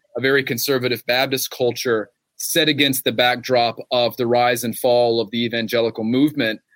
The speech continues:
with Jim and Tammy Faye Bakker and Jimmy Swaggart. And so writing this novel about a, a, a preacher that sweeps into a church and causes great upheaval, um,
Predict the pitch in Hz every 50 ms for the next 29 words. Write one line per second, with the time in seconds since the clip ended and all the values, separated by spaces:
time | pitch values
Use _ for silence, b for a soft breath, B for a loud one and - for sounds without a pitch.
0 | _ - 123 117 - 143 131 123 120 - - 127 120 117 113 - 131 120 113 104
1 | 117 113 110 - 120 113 110 107 98 117 110 113 107 - - - 113 110 107 107
2 | 101 107 107 101 92 _ _ _ _ B B B B 107 120 120 - - - 143
3 | 131 123 120 113 127 131 135 147 151 151 147 135 127 - - 127 123 117 120 127
4 | 131 127 127 123 117 110 117 113 113 113 110 104 107 - 117 107 98 - _ -
5 | 123 - - - 151 147 147 - - 139 123 120 117 - - - - - 139 123
6 | - - - 123 120 117 - 123 117 110 - - - 120 117 113 110 - - 104
7 | 98 - - 120 117 110 107 110 - - - 120 117 117 123 110 - - - 123
8 | 123 123 110 113 113 107 101 98 - b b b b b b b _ - 117 117
9 | 113 104 101 98 92 90